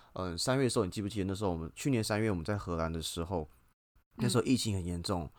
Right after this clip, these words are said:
Speaker 1: 然后很多餐厅团被关闭，然后变得很无助的时候，呃，食物外送平台当然是很盛行，但是也有很多的商家自己提供了外送服务，因为他们想要去支持他们的生意下去。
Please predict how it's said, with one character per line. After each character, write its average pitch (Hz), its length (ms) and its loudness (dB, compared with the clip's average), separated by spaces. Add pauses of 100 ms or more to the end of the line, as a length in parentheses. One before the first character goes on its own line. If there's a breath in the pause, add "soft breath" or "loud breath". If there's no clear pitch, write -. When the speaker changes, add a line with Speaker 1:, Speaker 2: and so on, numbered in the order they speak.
(140)
Speaker 1:
然 92 120 -4
后 107 200 2
很 92 180 -2
多 101 140 2
餐 104 180 0
厅 107 140 2
团 90 180 -2
被 98 80 2
关 95 260 0
闭， 87 140 0
然 85 140 -2
后 90 80 2
变 107 180 2
得 90 80 2
很 90 100 -2
无 82 220 -4
助 90 240 0
的 80 80 -2
时 - 160 -2
候， 90 180 2 (600 loud breath)
呃， 92 440 4 (200)
食 - 320 6
物 156 80 10
外 156 100 12
送 143 220 6
平 95 240 4
台 85 240 2
当 127 180 8
然 120 140 8
是 117 80 0
很 104 160 0
盛 95 220 0
行， - 200 -6
但 110 140 -2
是 127 120 0
也 110 80 4
有 107 40 6
很 85 260 -2
多 104 160 0
的 98 80 2
商 95 240 -2
家 92 220 0 (180 loud breath)
自 - 140 -4
己 110 140 -2
提 - 180 -4
供 92 180 2
了 87 60 2
外 87 160 4
送 90 180 -2
服 78 240 -8
务， 73 100 -8
因 104 40 -2
为 113 60 0
他 131 100 2
们 127 80 2
想 92 160 0
要 85 60 0
去 113 180 0
支 - 140 -6
持 101 80 -2
他 98 100 -4
们 87 80 -2
的 82 60 -4
生 82 180 -4
意 82 80 -4
下 85 160 -8
去。 - 220 -14